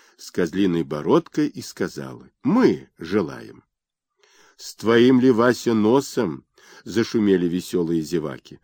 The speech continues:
«У тебя нос-то, как у журавля, упрётся».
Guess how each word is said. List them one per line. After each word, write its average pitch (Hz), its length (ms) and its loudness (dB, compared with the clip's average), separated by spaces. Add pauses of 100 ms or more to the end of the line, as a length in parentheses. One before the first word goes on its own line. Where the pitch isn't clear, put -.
(220)
«У 131 100 -2
тебя 208 200 2
нос-то, 214 380 2
как - 280 -2
у 160 60 4
журавля, 117 760 2
упрётся». 120 800 -2